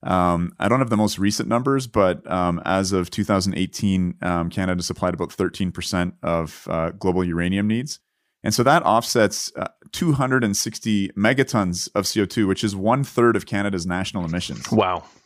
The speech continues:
Speaker 2: Yeah.
Speaker 1: Um,
Speaker 2: Yeah, that
Speaker 1: and we don't, like, we're not used to thinking about, like, you just, you're not allowed to think about nuclear in these terms. And I don't really like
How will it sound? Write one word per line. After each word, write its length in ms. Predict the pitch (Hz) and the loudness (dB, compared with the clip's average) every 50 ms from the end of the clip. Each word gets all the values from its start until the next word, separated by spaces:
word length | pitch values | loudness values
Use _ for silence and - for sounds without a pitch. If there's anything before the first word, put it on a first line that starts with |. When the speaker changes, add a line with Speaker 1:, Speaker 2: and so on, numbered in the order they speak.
| _ _ _ _ - | _ _ _ _ -2
Speaker 2:
Yeah. 140 | 123 107 92 | 0 0 2
Speaker 1:
Um, 440 | 87 90 90 87 87 85 85 - - | 2 2 2 4 2 2 -2 -4 -8
Speaker 2:
Yeah, 220 | - 113 101 95 95 | -4 -2 0 0 0
that 140 | 104 113 127 | 0 2 2
Speaker 1:
and 120 | 151 185 | 2 4
we 80 | 190 208 | 4 4
don't, 140 | 220 202 - | 4 4 4
like, 120 | 165 165 | 2 4
we're 100 | 165 180 | 4 4
not 120 | 196 202 180 | 4 4 2
used 160 | 180 175 - | 0 -2 -2
to 60 | 180 | -4
thinking 360 | 170 - 165 160 156 175 165 160 | -2 -2 -2 -2 0 0 0 2
about, 340 | 139 139 123 120 120 - | 4 4 4 4 4 2
like, 140 | 127 127 123 | 0 0 0
you 80 | 131 131 | 0 -4
just, 140 | 143 143 - | -4 -4 -4
you're 100 | 139 147 | 0 2
not 120 | 160 165 | 2 4
allowed 300 | 147 131 120 120 127 135 | 4 6 6 6 6 4
to 60 | 135 123 | 0 -2
think 160 | - 123 113 | -2 0 0
about 180 | 117 113 107 | 2 2 2
nuclear 280 | 101 107 107 107 113 107 | 2 2 0 2 0 0
in 60 | 101 | 0
these 140 | 101 101 95 | 0 -2 -4
terms. 320 | - - 104 107 131 143 | -2 -2 -2 0 0 0
And 80 | 135 139 | -2 2
I 120 | 139 160 | 2 4
don't 160 | 175 180 165 - | 4 4 2 2
really 340 | 120 123 123 123 123 123 | 2 4 4 4 4 4
like 320 | 117 113 110 110 110 107 | 4 4 4 4 2 0